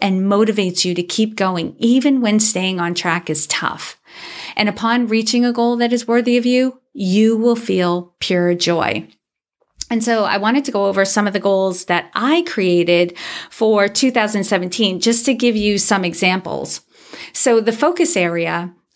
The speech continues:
I had, um, one was paid speaking engagements. And so I achieved that goal. There were a couple of local organizations that paid me to speak for them,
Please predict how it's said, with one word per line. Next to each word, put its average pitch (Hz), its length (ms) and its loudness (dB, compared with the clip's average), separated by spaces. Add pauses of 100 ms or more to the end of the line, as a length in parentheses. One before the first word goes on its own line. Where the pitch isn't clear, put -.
I 202 140 0
had, 175 540 -2 (140)
um, 180 400 -2
one 220 380 2
was 190 500 0 (460)
paid 254 320 2
speaking 208 520 0
engagements. 156 840 -6 (560)
And 214 180 2
so 185 460 0
I 180 380 0
achieved 311 360 0
that 156 200 -4
goal. - 400 -10
There 185 160 0
were 180 420 -2
a 196 80 -6
couple 202 460 -2
of 175 420 0
local 220 400 0
organizations 247 1000 2
that 185 180 0
paid 202 240 -4
me 214 140 0
to 214 80 -4
speak 214 340 -2
for - 180 -2
them, 262 400 0